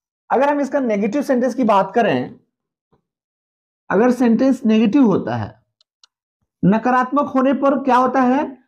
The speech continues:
एक्टिव में होगा subject plus was were plus not होगा, then आईएनजी form of verb, object और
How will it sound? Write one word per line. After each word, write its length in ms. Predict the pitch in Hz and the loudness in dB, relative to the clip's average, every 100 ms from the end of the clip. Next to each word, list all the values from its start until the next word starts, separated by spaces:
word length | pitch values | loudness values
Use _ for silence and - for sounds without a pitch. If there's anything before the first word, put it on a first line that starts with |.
| _ _ - | _ _ -4
एक्टिव 420 | 214 - - 277 | -4 -2 -2 0
में 180 | 262 277 | 2 4
होगा 640 | 254 226 170 151 220 - - _ _ _ _ _ _ _ _ | 4 4 2 0 -2 -6 -18 _ _ _ _ _ _ _ _
subject 680 | - 208 175 226 262 - - - _ _ _ _ | -4 -2 0 0 -2 -4 -20 -20 _ _ _ _
plus 260 | 220 226 - - _ _ _ _ _ _ | 0 0 -4 -18 _ _ _ _ _ _
was 520 | 165 196 220 247 196 185 | -2 0 2 2 0 -4
were 340 | 190 196 208 220 _ _ _ _ _ _ _ _ _ _ _ _ _ _ _ _ _ _ _ _ _ _ | -4 -4 -4 -8 _ _ _ _ _ _ _ _ _ _ _ _ _ _ _ _ _ _ _ _ _ _
plus 320 | - 240 247 - 180 | 0 0 0 -2 -2
not 300 | 160 143 - | -2 -4 -2
होगा, 240 | 131 123 110 127 _ _ _ _ _ _ - _ _ _ _ _ | 0 0 -4 -12 _ _ _ _ _ _ -20 _ _ _ _ _
then 300 | 156 202 240 226 | -2 0 0 0
आईएनजी 460 | 190 202 202 233 | 0 2 0 0
form 240 | 214 226 226 | -2 -2 0
of 100 | 226 214 | 0 0
verb, 340 | 226 233 240 _ _ _ _ _ _ _ - _ _ _ _ _ _ _ - | 0 -2 -4 _ _ _ _ _ _ _ -20 _ _ _ _ _ _ _ -6
object 720 | 175 175 165 233 226 - - _ _ _ _ _ - | -2 -2 0 -2 -4 -8 -20 _ _ _ _ _ -2
और 460 | 175 185 156 - | 0 0 -2 -10